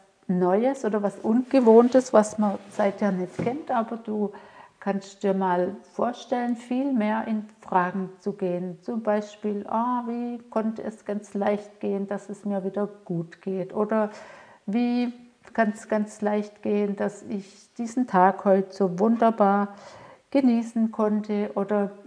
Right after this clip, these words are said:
fang einfach mal an, Fragen zu stellen. Es ist echt spannend, weil man dadurch merkt, wie sehr man eigentlich in seine feste Muster drinsteckt und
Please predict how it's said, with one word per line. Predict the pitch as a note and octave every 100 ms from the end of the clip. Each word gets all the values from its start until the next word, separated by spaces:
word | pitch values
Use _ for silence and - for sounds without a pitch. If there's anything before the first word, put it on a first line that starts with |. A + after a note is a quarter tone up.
| - -
fang | C4+ C#4
einfach | B3+ B3+ B3+ B3
mal | A#3 A3+
an, | G3+ G#3
Fragen | G#3+ - G3+ F#3+ G#3 G#3
zu | G#3+
stellen. | G#3 - F#3 F3+ F3+ F3+ - - - _
Es | G#3+ G#3
ist | A#3+ -
echt | A3 A3+ - -
spannend, | - - G#3 G3+ B3+ C4+ C4 -
weil | G3 F#3+ G3 A3 A#3 A#3+ B3+ - _
man | C4 G3 G3
dadurch | G3 G3+ A3 A3 -
merkt, | F3+ F#3+ F#3+ G3
wie |
sehr | F#3 - F#3 G3+
man | G#3 F#3
eigentlich | F#3+ G3 G#3 G#3+
in | G3
seine | - F#3+ F#3+ G3 G3 - - - _ _
feste | - A3 A3 - A#3
Muster | G#3+ G#3 G#3+ - G#3+
drinsteckt | G3 - - G#3 B3+ - - A3+ A#3+ - -
und | - G#3+ G3+ G3+